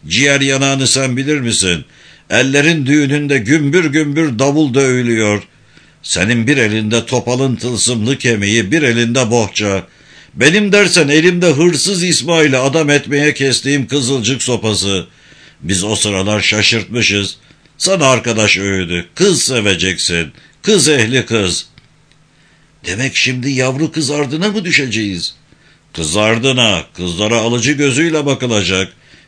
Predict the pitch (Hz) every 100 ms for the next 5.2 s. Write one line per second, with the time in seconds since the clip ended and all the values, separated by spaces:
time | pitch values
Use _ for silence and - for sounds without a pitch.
0 | _ 90 80 85 95 90 104 95 90 95
1 | 90 90 80 85 85 85 - 143 139 110
2 | 98 104 104 104 101 98 95 92 101 87
3 | 95 95 92 87 _ - - _ 87 90
4 | - 110 113 110 110 110 104 120 104 113
5 | 131 127